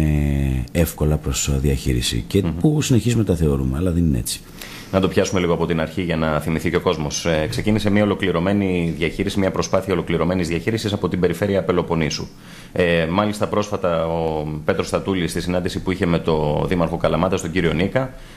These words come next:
Speaker 2: ε, είπε ότι είναι η μόνη ωφέλιμη και η μόνη λογική λύση αυτή που προτείνει η Περιφέρεια Πελοποννήσου.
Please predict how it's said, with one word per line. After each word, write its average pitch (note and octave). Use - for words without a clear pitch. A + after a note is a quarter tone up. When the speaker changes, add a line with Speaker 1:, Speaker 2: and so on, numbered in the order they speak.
Speaker 2:
ε, F2+
είπε G3
ότι A2+
είναι C3+
η A2+
μόνη B2
ωφέλιμη B2+
και G#2+
η G#2
μόνη A#2
λογική G#2
λύση G2
αυτή E2+
που D#2+
προτείνει E2+
η D2+
Περιφέρεια D#2+
Πελοποννήσου. D2+